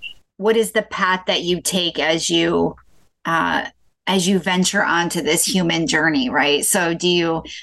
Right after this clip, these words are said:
like, I thought I was gonna be married at twenty-five and have my dream, you know, like, my dream career, which was gonna be on the C-suite of some company. And,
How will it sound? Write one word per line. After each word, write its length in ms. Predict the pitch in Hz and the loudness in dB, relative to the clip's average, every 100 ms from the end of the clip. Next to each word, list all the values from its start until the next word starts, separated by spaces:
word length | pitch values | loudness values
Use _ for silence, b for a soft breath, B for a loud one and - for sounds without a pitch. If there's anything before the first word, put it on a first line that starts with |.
| B | B
like, 120 | 190 | -4
I 160 | - 202 | -2 -2
thought 220 | 208 196 | 0 2
I 140 | 185 185 | 2 2
was 140 | 185 | 0
gonna 200 | 196 175 | 0 0
be 140 | 180 | 0
married 340 | 175 165 170 170 | 0 2 2 2
at 140 | 156 | 0
twenty-five 1000 | - 165 160 - 170 160 160 156 156 165 - B B - - - _ _ _ _ _ | 0 0 0 0 0 2 2 0 -2 -6 -10 B B -20 -20 -20 _ _ _ _ _
and 300 | 190 175 175 | -2 0 -2
have 360 | 170 175 190 175 | -2 0 0 0
my 220 | 190 180 | 0 0
dream, 520 | 180 180 196 202 196 - | -2 0 2 2 2 0
you 160 | 202 | 0
know, 220 | 185 175 | 2 2
like, 180 | 175 175 | 0 -2
my 180 | 185 185 | -2 -2
dream 400 | 185 202 214 208 | 0 0 2 2
career, 680 | - 220 196 202 208 208 196 | 2 -2 0 2 2 2 2
which 200 | 185 - | -2 -4
was 140 | 190 | -4
gonna 220 | 208 190 | 0 0
be 140 | 185 185 | 0 0
on 160 | 180 | 0
the 80 | 185 | 0
C-suite 760 | - 220 214 190 - 202 202 190 | 0 2 2 2 2 2 2 2
of 140 | 185 | -2
some 340 | - 196 202 | -2 0 0
company. 720 | 196 - 196 190 196 185 190 | 0 0 0 2 2 2 2
And, 280 | 185 165 175 | 2 0 -4